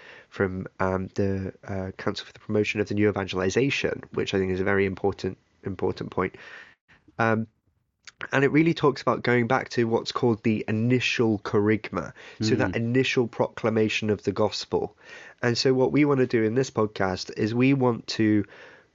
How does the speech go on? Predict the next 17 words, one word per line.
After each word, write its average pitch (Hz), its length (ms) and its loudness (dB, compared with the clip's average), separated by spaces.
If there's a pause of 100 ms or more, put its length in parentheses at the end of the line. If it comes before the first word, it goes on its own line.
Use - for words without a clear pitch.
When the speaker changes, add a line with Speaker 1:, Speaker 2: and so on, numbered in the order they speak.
(100)
Speaker 1:
draw, 151 840 4 (240)
uh, 107 600 2 (400)
upon, 123 600 0 (440)
uh, 113 200 2
that 120 180 2
initial 120 460 2
kerygma 113 480 2
and 107 80 0
explaining 107 480 2
lots - 200 0
of 104 80 -2
many, 101 380 2
many 113 480 0
other 104 160 2
things, 92 400 -2
right? 107 220 0
So, 104 240 2